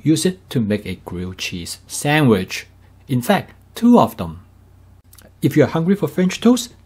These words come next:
it will perform this cooking duty admirably. And if you are hungry for hamburger, uh, this wok can also perform that cooking duty.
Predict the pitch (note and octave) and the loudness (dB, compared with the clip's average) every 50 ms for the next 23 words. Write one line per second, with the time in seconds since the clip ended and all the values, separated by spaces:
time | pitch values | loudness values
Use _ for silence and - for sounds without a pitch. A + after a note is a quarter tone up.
0 | - - B2 A2+ G#2 - - F#2+ - - G2 F2+ F2 G2 F2 - - - - F#2+ | -4 -2 0 0 -2 -2 -8 -10 -6 -6 -6 -6 -4 -6 -8 -10 -10 -12 -12 -12
1 | - - F#2 E2+ - - B2 B2+ A#2 B2+ B2 - - - - - _ - - C#3+ | -10 -10 -10 -6 0 2 2 4 4 2 0 -2 -4 -20 -20 -20 _ -4 0 0
2 | C3+ B2+ A2+ A2 G#2+ F#2 F2+ G2 G2 F#2 F#2 F2 E2+ - - _ _ _ _ _ | 0 2 2 2 2 2 0 -2 -4 -2 -4 -6 -6 -8 -14 _ _ _ _ _
3 | _ _ _ _ _ _ _ _ _ _ - - - - F3 F3+ F#3 F3 C3+ E3 | _ _ _ _ _ _ _ _ _ _ -20 -18 -10 -2 0 2 2 2 0 -2
4 | F3 - G3 G#3 G3 D#3 - - G#3+ G#3 G#3 A3 G#3+ - - D3+ C3+ C3+ - - | -2 2 2 2 2 2 2 4 4 6 6 6 4 4 0 -2 -2 -2 -6 -12
5 | - - F3+ G3 G3 G3 A3 G#3+ A#3 A#3 A3+ - - - - _ _ - A#2+ - | -4 0 2 4 6 6 6 6 6 2 2 0 -10 -20 -20 _ _ -8 -8 -8
6 | - - - - - - G#2 F#2+ F#2 - - - - F2+ F#2 - _ - A#2+ A2+ | -4 -6 -6 -6 -6 -8 -8 -8 -8 -8 -12 -14 -12 -12 -12 -14 _ -6 -2 -2
7 | A#2 G2+ - - G2+ F#2 F2+ - - _ _ - - - F#2 - - - F2+ F2+ | 0 0 0 -2 -2 -2 -4 -6 -12 _ _ -18 -14 -14 -14 -14 -12 -12 -10 -10
8 | F#2 F#2 - _ - F#2 E2+ E2+ - - - _ _ - - - - - - F2+ | -10 -12 -14 _ -8 -8 -8 -8 -12 -18 -20 _ _ -14 -14 -14 -14 -12 -12 -12
9 | F2+ F2 - B2+ C3 C#3+ C#3+ B2 A2 F#2+ E2 - | -12 -4 2 4 6 8 8 8 6 4 2 -2